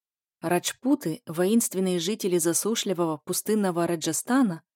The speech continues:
были настоящими рыцарями средневековой Индии, как и их европейские собратья, рыцари Франции или Германии,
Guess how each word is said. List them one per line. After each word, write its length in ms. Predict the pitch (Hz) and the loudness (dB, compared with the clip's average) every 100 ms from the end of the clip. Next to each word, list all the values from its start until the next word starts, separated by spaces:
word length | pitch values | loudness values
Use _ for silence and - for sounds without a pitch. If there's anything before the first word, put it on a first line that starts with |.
| _ | _
были 340 | - 190 254 226 | -4 4 4 4
настоящими 840 | 220 214 208 208 226 247 220 202 | 2 -2 0 2 2 2 0 0
рыцарями 560 | 190 247 247 247 233 220 | 2 2 2 2 2 0
средневековой 840 | - 220 190 208 202 247 226 233 | -2 -2 0 0 0 2 4 2
Индии, 640 | - 233 175 147 143 135 - _ _ _ | 2 0 0 0 -4 -4 -10 _ _ _
как 240 | - 285 285 | 2 4 4
и 120 | 233 | 2
их 120 | 240 | 0
европейские 720 | 220 196 190 196 202 - 185 | -2 0 0 0 -2 0 0
собратья, 600 | 175 165 160 190 247 208 | 0 0 0 -2 -2 -2
рыцари 360 | 208 269 202 170 | 0 0 0 -4
Франции 500 | - 175 214 202 180 | -4 -6 -4 -4 -4
или 220 | - 175 | -2 -4
Германии, 720 | 151 156 156 190 233 190 180 | -2 -2 -2 -2 0 -2 -6